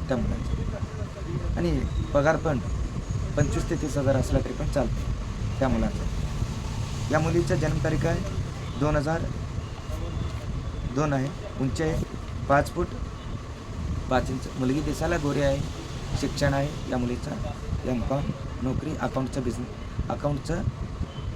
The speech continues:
नोकरी करते पुणे सिटीमध्ये. या मुलीचे वडील नाही, आई गृहिणी आहे. या मुलीला दोन भाऊ, बहीण नाही. स्थळ आहे पुणे सिटी. प्रॉपर गाव त्यांचं बिदर जिल्ह्यातील आहे.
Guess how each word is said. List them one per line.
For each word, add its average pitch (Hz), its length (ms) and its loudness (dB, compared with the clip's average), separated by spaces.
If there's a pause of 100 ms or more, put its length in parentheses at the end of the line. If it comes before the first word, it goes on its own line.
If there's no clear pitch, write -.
(240)
नोकरी 131 260 0
करते 120 280 -2 (240)
पुणे 127 140 0
सिटीमध्ये. 117 460 0 (960)
या 147 100 6
मुलीचे 139 300 2
वडील 131 260 4
नाही, 131 160 2 (220)
आई 123 180 4 (280)
गृहिणी 135 300 4
आहे. 117 560 -2
या 160 120 6
मुलीला 147 360 2 (1000)
दोन 160 200 4
भाऊ, 143 200 4 (400)
बहीण 147 200 6
नाही. 143 300 6
स्थळ 151 240 8
आहे 151 120 6
पुणे 123 280 2
सिटी. 110 280 2 (540)
प्रॉपर 135 400 4
गाव 143 140 6
त्यांचं 135 440 2 (140)
बिदर 135 220 6
जिल्ह्यातील 123 460 2
आहे. 110 200 2